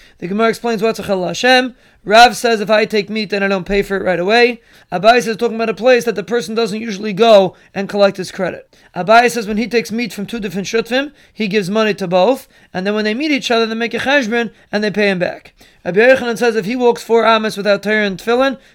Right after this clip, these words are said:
that's a Chil Hashem. Yitzchak de Berbiani says, anyone that his friends are embarrassed because of the things that they're saying about him. Rav Nachum Yitzchak says, if they say that their Rebbeinu Shalom should be meichel this person. Abaye says from a brisa, "V'ahavta Hashem Elokecha,"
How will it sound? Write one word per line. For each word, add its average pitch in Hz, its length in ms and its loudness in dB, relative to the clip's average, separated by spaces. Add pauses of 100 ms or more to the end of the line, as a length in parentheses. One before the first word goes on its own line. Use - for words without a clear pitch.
(100)
that's 240 240 0
a 165 40 -4
Chil 196 200 -2
Hashem. - 360 -6 (440)
Yitzchak 220 300 -8
de 190 60 -10
Berbiani 220 500 0
says, 233 260 0
anyone 240 400 -4
that 226 120 0
his 202 120 -2
friends 233 340 -2
are 208 100 -2
embarrassed 208 640 -2 (220)
because 196 260 -4
of 202 80 -4
the 202 60 -4
things 214 200 -4
that 202 100 -2
they're 202 100 -4
saying 196 280 -2
about 170 220 -6
him. - 80 -18 (340)
Rav 185 100 -4
Nachum 208 300 0
Yitzchak 247 240 -4
says, 233 200 0
if 190 80 -6
they 208 120 0
say 233 260 4
that 220 140 0
their 208 100 -2
Rebbeinu 226 200 -4
Shalom 214 160 -8
should 214 160 -8
be 202 80 -4
meichel 226 360 -2
this 180 120 -6
person. - 400 -12 (480)
Abaye 240 440 4
says 233 260 -2
from 214 80 -8
a 208 100 -6
brisa, 226 640 2 (200)
"V'ahavta 214 360 4
Hashem 226 300 -6
Elokecha," 208 600 -2